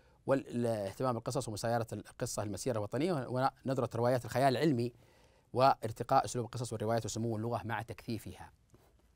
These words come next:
المقالة، المقالة مرت كذلك بثلاث مراحل. المرحلة الأولى البدايات، ارتبطت المقالة السعودية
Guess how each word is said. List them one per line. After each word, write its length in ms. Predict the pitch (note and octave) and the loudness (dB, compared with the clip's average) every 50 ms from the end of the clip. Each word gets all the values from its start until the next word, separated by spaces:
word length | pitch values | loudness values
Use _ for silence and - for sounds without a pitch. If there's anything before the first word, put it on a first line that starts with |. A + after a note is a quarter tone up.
| _ _ _ _ _ _ _ _ _ _ _ - | _ _ _ _ _ _ _ _ _ _ _ 2
المقالة، 500 | D3+ D#3+ E3+ - G#3 F3 C3+ C3 F3 G3 - _ - | 2 4 6 8 8 8 8 8 6 2 -2 _ -4
المقالة 300 | C3 B2+ - E3+ D3+ C3+ | 0 6 8 8 8 8
مرت 240 | D3+ D#3 C#3+ C3 | 6 4 2 2
كذلك 300 | B2+ A#2+ C#3 C#3 C3 A#2 | 0 0 2 2 2 2
بثلاث 280 | A#2 A2 D3+ D3+ C#3 - | 0 0 0 0 2 2
مراحل. 380 | C3+ D3 D#3 B2+ - C3+ C3+ - | 4 4 4 4 4 2 -2 -4
المرحلة 200 | - C#3 B2 C#3+ | -4 -2 0 0
الأولى 160 | A#2+ C3+ C3+ | 2 2 2
البدايات، 560 | B2 A2+ A#2 A2+ A#2 A#2+ D3 G3 G#3 - - | 2 0 2 4 4 6 6 6 4 2 0
ارتبطت 440 | B2 A#2 - C#3 C#3+ C#3 - A2+ - | -2 0 2 4 4 2 2 -2 -4
المقالة 320 | A2 A2+ A2+ - C3+ B2+ A#2 | -4 -2 2 4 4 4 4
السعودية 520 | A2 - G#2 G#2+ A#2+ B2+ B2+ A#2 G#2 - | 2 -2 -4 -4 -2 -2 -2 -2 -2 -4